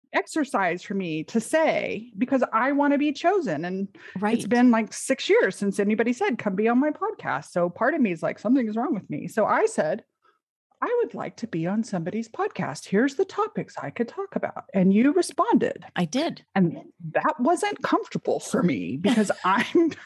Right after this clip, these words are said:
Speaker 1: used to, I'm used to just, you know, "Oh, I wanna be on podcasts, so I'll create one."
Speaker 2: Yeah. Well, I'm, I'm glad that part of you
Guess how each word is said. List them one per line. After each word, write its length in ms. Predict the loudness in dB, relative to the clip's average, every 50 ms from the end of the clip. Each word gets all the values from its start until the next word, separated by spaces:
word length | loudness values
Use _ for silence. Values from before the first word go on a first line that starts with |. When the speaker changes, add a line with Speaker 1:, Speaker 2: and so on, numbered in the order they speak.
| _ _
Speaker 1:
used 260 | 2 2 2 2 2
to, 140 | 0 0 0 0 -4 _ -20 -20 -20 _ _ _ -2
I'm 240 | 0 2 2 4 4
used 220 | 4 4 2 2
to 80 | 0 2
just, 260 | 2 2 0 -2 -6 _ _ _ _ _ _
you 160 | -2 2 4 4
know, 300 | 4 4 2 0 0 0
"Oh, 140 | -2 0 2 2
I 60 | 2
wanna 220 | 4 4 4 4
be 100 | 4 6
on 140 | 6 4 4
podcasts, 480 | 4 2 0 0 -2 -4 -6 -6 -2 0
so 120 | 2 2
I'll 180 | 4 4 2 0
create 520 | -4 -10 -8 -6 -2 0 0 0 -2 -4
one." 320 | -10 -10 -10 -10 -12 -14 -16 -18 -20 _ _ _ _ _ _ _ _ _ _ _ _ _ _ 0
Speaker 2:
Yeah. 360 | 2 4 6 6 6 4 2 4
Well, 180 | 4 4 6 6
I'm, 320 | 6 6 6 4 2 0 -6 _ _
I'm 240 | 2 4 6 6 4
glad 460 | 4 4 4 4 4 4 2 0 -2 -4 -4
that 360 | -2 2 2 2 2 2 _
part 200 | 0 2 4 4
of 140 | 2 2 2
you 280 | 2 2 2 2 0